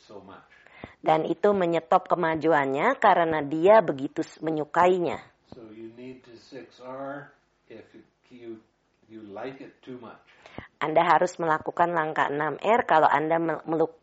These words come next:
Speaker 2: eh, menyukainya terlalu banyak.
Speaker 1: Right after the joy fades away, your mind becomes very, very tranquil.
Speaker 2: Segera setelah kegembiraan itu mereda,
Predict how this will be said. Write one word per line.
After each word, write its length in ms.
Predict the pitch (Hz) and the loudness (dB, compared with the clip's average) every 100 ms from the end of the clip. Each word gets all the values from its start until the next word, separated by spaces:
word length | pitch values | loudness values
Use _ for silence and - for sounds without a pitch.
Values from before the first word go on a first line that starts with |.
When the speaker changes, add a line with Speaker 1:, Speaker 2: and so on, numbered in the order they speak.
| - | -6
Speaker 2:
eh, 180 | 165 160 | -2 0
menyukainya 720 | 170 175 175 160 165 185 214 | 0 0 2 4 4 4 0
terlalu 340 | - 151 139 139 | 0 2 2 2
banyak. 400 | 135 127 127 117 - _ - | 2 2 2 -8 -12 _ -20
Speaker 1:
Right 320 | - 120 123 120 | -18 -18 -18 -16
after 560 | 135 143 - 151 143 139 | -14 -14 -16 -18 -16 -18
the 120 | 131 113 107 | -20 -20 -20
joy 480 | 120 120 123 127 123 | -18 -16 -14 -16 -18
fades 420 | - 120 117 113 - 113 | -20 -20 -20 -20 -20 -20
away, 560 | 110 113 117 117 117 117 | -18 -18 -18 -18 -20 -20
your 200 | 110 104 | -20 -20
mind 480 | 101 110 113 113 110 | -20 -20 -20 -20 -20
becomes 560 | 110 104 117 107 107 98 _ _ 82 82 _ | -20 -20 -20 -20 -20 _ _ _ _ _ _
very, 640 | 90 107 120 120 120 120 104 | -20 -14 -12 -14 -16 -20 -20
very 440 | 110 107 104 104 107 | -20 -20 -18 -20 -20
tranquil. 560 | _ 107 107 _ - - _ - - - | _ -20 -20 _ -20 -20 _ -20 -20 -20
Speaker 2:
Segera 520 | - - 190 202 240 302 | -10 -4 2 6 6 6
setelah 480 | - 214 208 202 | 4 2 4 4
kegembiraan 680 | 196 180 175 170 170 170 160 | 4 6 6 6 6 6 4
itu 200 | 156 - | 0 0
mereda, 640 | 160 151 143 135 139 175 | 0 2 2 4 6 6